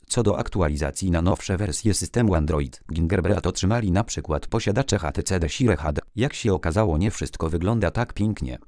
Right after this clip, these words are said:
Wczoraj po południu brytyjski oddział H T C poinformował o braku planów co do kolejnych aktualizacji H T C Desire. Chodziło właśnie o update do wersji Gingerbread, na który użytkownicy smartfona czekali z niecierpliwością. H T C tłumaczy się,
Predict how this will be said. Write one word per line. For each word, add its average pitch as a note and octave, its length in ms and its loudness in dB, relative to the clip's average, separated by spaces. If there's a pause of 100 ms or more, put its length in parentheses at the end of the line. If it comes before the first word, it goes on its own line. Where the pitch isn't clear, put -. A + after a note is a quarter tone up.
Wczoraj C#3 380 2
po G2 80 0
południu G2+ 460 4
brytyjski D#2+ 540 -2
oddział D#2+ 320 0
H D2 200 -4
T - 100 -4
C - 160 -2
poinformował A2 680 0
o E2 120 0
braku F#2+ 320 -2
planów F#2 340 0
co - 160 2
do E2+ 100 4
kolejnych A2+ 460 0
aktualizacji F#2 760 0
H E2 160 0
T F2 100 -2
C F#2+ 180 0
Desire. D#2+ 440 -2 (140)
Chodziło A#2 400 0
właśnie F#2+ 400 0
o F2 60 -2
update F#2+ 480 -2
do F2+ 100 4
wersji F2 400 -2
Gingerbread, E2+ 800 0
na F2+ 100 4
który E2 260 -2
użytkownicy D#2+ 760 -2
smartfona G2 500 2
czekali A2+ 400 0
z E2+ 80 -2
niecierpliwością. F#2 1000 2 (260)
H C3 160 -2
T - 140 0
C - 120 -2
tłumaczy E2 400 0
się, C#2 260 -4